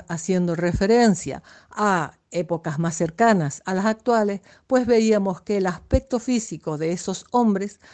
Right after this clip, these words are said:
variaba y se iba haciendo cada vez más parecido a como nosotros somos hoy. Sin embargo, en la inmensa mayoría de esas imágenes no aparecían mujeres,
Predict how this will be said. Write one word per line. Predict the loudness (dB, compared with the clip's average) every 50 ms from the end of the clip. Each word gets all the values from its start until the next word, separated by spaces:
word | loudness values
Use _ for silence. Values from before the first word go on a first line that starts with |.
| -14 _ 0
variaba | 2 2 2 4 4 4 4 4 2 0 -2 -4 -4
y | -6 -6
se | -2 -2 0
iba | 0 0 0 2 2 0 0 -2 _ _ -12 -8
haciendo | -8 -8 -6 -4 -2 -2 -2 -2 -2 -4 -4 -2
cada | 0 0 0 2
vez | 2 2 0 0
más | 0 0 -2 -2
parecido | -2 -2 -2 -2 -2 -4 -4 -4 -2 -2 -2 -4 -6 -8 _ _ _ -6
a | -6 -6 -4
como | -4 -6 -4
nosotros | -6 -6 -6 -4 -6 -6 -4 -6 -10 -10 -10 _
somos | -12 -8 -6 -4 -4 -6 -8 -12 _
hoy. | -16 -16 -16 _ _ _ _ _ _ _ _ _ -20 -20 -20 -20 -20 -12
Sin | -6 -2 -2 0 2
embargo, | 2 2 2 2 0 -2 -4 -6 -10 -12 -10 -6
en | -4 -2
la | -2 0
inmensa | 0 0 0 0 -2 -2 -4 -4 -2
mayoría | -2 -2 -2 -2 -4 -6 -6 -6 -6
de | -6 -6
esas | -6 -6 -6 -6 -4
imágenes | -4 -4 -4 -6 -6 -8 -8 -10 -8 -6 -4
no | -2 -2
aparecían | -2 -2 -2 -4 -4 -4 -6 -6 -6 -4 -4
mujeres, | -6 -6 -6 -8 -8 -8 -10 -12 -16 -20 -20